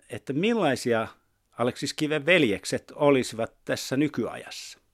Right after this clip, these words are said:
Ja, ja tässä nyt sitten Eero Suutarila tavallaan sitten edustaa, tai olen, olen hänen hahmoonsa paljon mielestäni löytänyt tämän Aleksis Kiven Eeron kautta. Eli hän on, hän on aika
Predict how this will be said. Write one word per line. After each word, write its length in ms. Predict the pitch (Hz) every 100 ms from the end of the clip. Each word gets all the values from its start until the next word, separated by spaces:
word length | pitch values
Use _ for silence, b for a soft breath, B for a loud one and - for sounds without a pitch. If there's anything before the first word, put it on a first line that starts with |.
| -
Ja, 180 | 135 127
ja 120 | 123
tässä 360 | 123 117 -
nyt 160 | 131 127
sitten 360 | - 139 - 123 _ _
Eero 420 | - 120 113 107 95 -
Suutarila 800 | - 135 120 - 117 117 117 107 - b b b b _ -
tavallaan 420 | 113 127 120 120
sitten 340 | 127 - 127 - B B -
edustaa, 640 | 139 131 120 - 127 110
tai 260 | 110 120 117
olen, 280 | 120 113 110
olen 360 | 120 113 110 -
hänen 280 | 120 123
hahmoonsa 580 | 120 147 131 123 117 127
paljon 600 | - 139 135 120 117 - -
mielestäni 760 | 120 139 117 98 - 135 135 - B B B
löytänyt 640 | 131 127 117 - 110 110 -
tämän 220 | - 113
Aleksis 280 | 120 101 95
Kiven 320 | - 92 87 92
Eeron 320 | 101 87 87
kautta. 480 | - 95 - - - _ b b b
Eli 160 | 110 104
hän 200 | 107 98
on, 80 | 110
hän 200 | 110 104
on 120 | 92
aika 300 | - 117 135